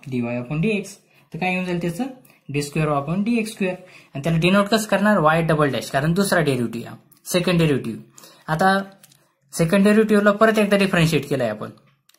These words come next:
कसं करणार, D by dx of D square,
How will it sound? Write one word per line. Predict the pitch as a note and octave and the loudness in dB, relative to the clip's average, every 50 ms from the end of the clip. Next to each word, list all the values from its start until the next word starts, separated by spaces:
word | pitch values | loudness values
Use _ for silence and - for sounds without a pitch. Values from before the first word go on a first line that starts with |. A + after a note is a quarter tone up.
| _ _ _ _ | _ _ _ _
कसं | - F#3 F3+ G3+ | -8 -4 -4 0
करणार, | F3+ F3+ F3 F3+ F3+ F#3 F#3 - - _ _ _ _ _ _ _ _ _ _ _ _ _ _ _ _ _ _ _ _ _ _ _ _ _ _ _ | 0 0 2 2 0 -2 -2 -4 -16 _ _ _ _ _ _ _ _ _ _ _ _ _ _ _ _ _ _ _ _ _ _ _ _ _ _ _
D | D#3 D3 E3 | -4 -2 -2
by | E3+ F3 E3+ | 0 0 0
dx | E3 E3+ E3+ E3+ E3 - - | 0 2 0 0 -2 0 0
of | A3+ A#3 - - _ _ _ _ _ _ _ - _ - | -2 -2 -2 -10 _ _ _ _ _ _ _ -18 _ -6
D | C#3+ D#3 D#3 | -4 -4 -4
square, | - - - F3 F3 F3 F#3+ | -4 -4 -2 0 0 0 0